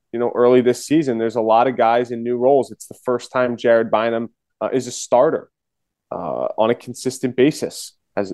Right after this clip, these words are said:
in his time here in Providence. And it's a guy now that, that they're gonna have to lean on as Big East play comes. The thing with Hopkins, early on, maybe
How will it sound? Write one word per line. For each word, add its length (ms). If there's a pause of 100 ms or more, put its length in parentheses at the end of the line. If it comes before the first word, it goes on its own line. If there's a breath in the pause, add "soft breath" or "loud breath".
in 140
his 140
time 280
here 200
in 80
Providence. 680 (920)
And 840 (600)
it's 180
a 60
guy 300
now 260
that, 220 (120)
that 220 (100)
they're 160
gonna 140
have 220
to 60
lean 220
on 340
as 200
Big 180
East 220
play 180
comes. 560 (320)
The 100
thing 260
with 120
Hopkins, 760 (600)
early 380
on, 340
maybe 340